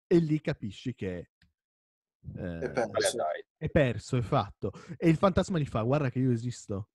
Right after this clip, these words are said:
Speaker 1: io esisto." Perché il, mm, eh, Ryosuke, eh, si rifaceva al, all'incontro in biblioteca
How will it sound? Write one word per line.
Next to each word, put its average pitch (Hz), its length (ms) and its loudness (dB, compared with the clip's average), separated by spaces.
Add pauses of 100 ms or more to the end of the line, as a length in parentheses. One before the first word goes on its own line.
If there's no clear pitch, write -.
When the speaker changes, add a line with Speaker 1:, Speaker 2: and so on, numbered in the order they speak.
(160)
Speaker 1:
io 139 200 0
esisto." 123 680 -6 (260)
Perché 135 180 0
il, 135 300 0
mm, 107 400 -14
eh, 113 380 -14 (220)
Ryosuke, 147 1120 2
eh, 107 60 0
si - 140 -6
rifaceva 123 800 2
al, 113 340 0
all'incontro 123 960 2
in 127 80 -2
biblioteca 127 760 2